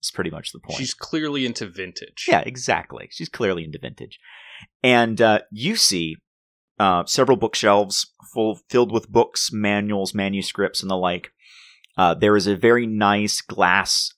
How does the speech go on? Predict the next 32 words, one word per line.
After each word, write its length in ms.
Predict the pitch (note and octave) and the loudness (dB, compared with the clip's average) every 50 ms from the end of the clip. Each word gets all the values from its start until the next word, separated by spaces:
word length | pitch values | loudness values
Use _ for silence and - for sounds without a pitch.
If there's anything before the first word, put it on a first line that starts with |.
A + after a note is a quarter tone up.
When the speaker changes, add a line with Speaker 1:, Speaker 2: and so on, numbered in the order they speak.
| _ | _
Speaker 1:
uh, 380 | - F#2 E2+ E2+ E2 E2 E2+ - - _ _ _ _ _ _ _ _ _ _ _ _ _ _ | -6 -6 -4 -4 -4 -4 -6 -8 -10 _ _ _ _ _ _ _ _ _ _ _ _ _ _
what 140 | - C#3 C#3+ | 2 2 2
appears 440 | C#3+ - - - C#4+ D4+ C#4+ - - | 0 -4 -6 -2 0 0 0 0 -2
to 100 | C#3 G2+ | -6 -6
be 160 | - G#2 G2 | -6 -6 -6
glass 580 | F#2 - - - G3 - F#2+ F2+ F2 - - - | -6 -2 0 2 4 4 4 2 0 -4 -6 -6
window 400 | G2+ G2 G2+ G2+ F#2+ F#2 E2+ E2 | -6 -6 -4 -2 -2 -2 -2 0
behind 440 | D#2+ D#2 - F#2 F2+ F2 E2+ E2+ | -2 -2 -2 -2 -4 -4 -6 -8
her, 220 | - D#2 C#2 C#2 _ _ _ _ _ _ _ _ _ _ - F2 - | -8 -8 -8 -8 _ _ _ _ _ _ _ _ _ _ -20 -8 -2
but 300 | - F#2 F2 E2 - _ _ _ _ _ _ _ _ _ _ _ _ _ _ _ _ | 0 0 0 0 -2 _ _ _ _ _ _ _ _ _ _ _ _ _ _ _ _
knowing 380 | - B2 C3+ B2+ A#2 A2+ A2+ A2 | -14 -6 -2 0 0 0 0 0
everything 320 | G#2+ G#2 G2+ F#2+ - G2 | 0 -2 -2 -2 -4 -4
else, 200 | G2+ G2 F#2 - - | -4 -4 -4 -6 -10
it's 80 | E2+ | -16
probably 380 | - - - F#2+ F2 E2+ F2+ F2 | -4 0 0 0 0 0 -4 -6
not 200 | E2 E2 D#2+ - | -4 -6 -6 -6
glass, 460 | - D2 C#2+ D2 C#2+ C2+ - - - _ _ _ | -6 -6 -6 -4 -6 -6 -8 -10 -14 _ _ _
um, 180 | - F2 D#2+ D#2+ | -2 -2 -2 2
that 140 | E2 G2 G2+ | 2 4 4
overlooks 400 | A#2 A#2 G2 A2 G#2 G2+ - - | 4 4 4 2 2 0 0 -4
the 80 | - F#2+ | -4 -4
city 320 | - - A2 G2 F#2 F2+ | -4 -2 -2 -2 -2 -2
de-, 160 | E2+ - F#2 | 0 0 0
below. 520 | F2 - - - F#2 F#2 F2+ E2+ E2+ D#2+ - _ _ _ _ _ _ _ _ _ _ _ _ _ _ _ _ | 0 -2 -2 -2 2 2 4 2 2 0 -4 _ _ _ _ _ _ _ _ _ _ _ _ _ _ _ _
And 380 | - C3 B2+ B2 A#2+ A#2 A2 - - _ _ _ _ _ | 0 2 2 2 2 0 -2 -6 -14 _ _ _ _ _
you 220 | - A2+ D#3 F3+ | -6 -4 -2 -2
see 380 | D#3+ - - - D#3+ D#3 D3 G#2+ | 0 0 0 0 0 0 0 0
in 80 | A#2+ | -2
front 320 | A2 - - A#3 C4 - - | -4 -4 -6 -6 -4 -2 0
of 80 | - | 2
all 160 | G2+ D#2+ D2 C2+ | 2 2 2 0
this 540 | - D2 C2+ C#2 - - - - - - | -2 -4 -4 -4 -4 -4 -4 -4 -6 -8